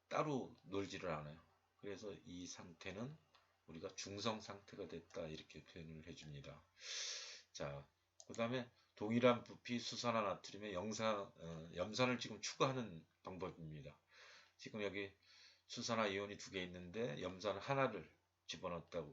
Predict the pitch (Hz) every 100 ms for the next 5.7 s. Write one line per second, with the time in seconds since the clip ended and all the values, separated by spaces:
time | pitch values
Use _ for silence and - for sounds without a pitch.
0 | - - - 104 85 95 - - - -
1 | _ - 90 - - 110 87 90 - -
2 | - 98 101 127 151 _ - _ _ 87
3 | 95 92 107 92 90 85 - 73 - -
4 | 101 101 - 143 123 110 110 101 104 -
5 | 117 104 98 104 90 110